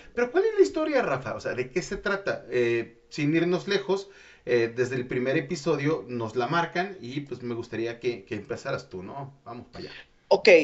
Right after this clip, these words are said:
Speaker 2: empieza simplemente, te di-, te dicen, eh, la humanidad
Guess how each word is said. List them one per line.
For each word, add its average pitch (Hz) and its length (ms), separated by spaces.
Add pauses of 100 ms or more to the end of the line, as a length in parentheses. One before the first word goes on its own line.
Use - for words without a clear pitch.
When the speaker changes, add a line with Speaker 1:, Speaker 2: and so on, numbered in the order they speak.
(480)
Speaker 2:
empieza 247 640
simplemente, 220 640
te 156 180
di-, 156 220
te 180 140
dicen, 139 440 (680)
eh, 202 340
la 208 140
humanidad 220 640